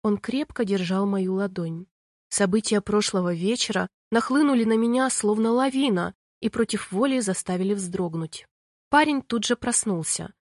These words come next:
встрепенулся и встревоженно посмотрел на меня. "Привет", прошептала едва слышно. "Привет",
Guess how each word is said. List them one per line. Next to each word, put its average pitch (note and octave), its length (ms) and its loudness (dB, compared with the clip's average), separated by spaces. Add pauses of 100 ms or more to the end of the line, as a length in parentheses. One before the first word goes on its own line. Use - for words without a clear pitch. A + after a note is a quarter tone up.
(160)
встрепенулся G3+ 880 -2 (260)
и A#3 80 -2
встревоженно C4 720 0
посмотрел G#3 560 0
на A3 100 0
меня. F#3 460 -2 (560)
"Привет", A#3 580 -8 (460)
прошептала - 640 -2
едва F#3 380 -2
слышно. F3+ 640 -4 (440)
"Привет", - 680 -8